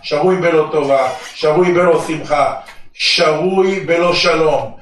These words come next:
שרוי בלא חומה, שרוי בלא דירה."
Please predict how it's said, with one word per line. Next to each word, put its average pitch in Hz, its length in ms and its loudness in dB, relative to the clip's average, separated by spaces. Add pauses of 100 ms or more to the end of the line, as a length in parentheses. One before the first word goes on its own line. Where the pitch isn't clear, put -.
(140)
שרוי 151 440 0
בלא 151 380 2
חומה, 160 600 0 (240)
שרוי 196 540 2
בלא 208 320 0
דירה." 202 560 2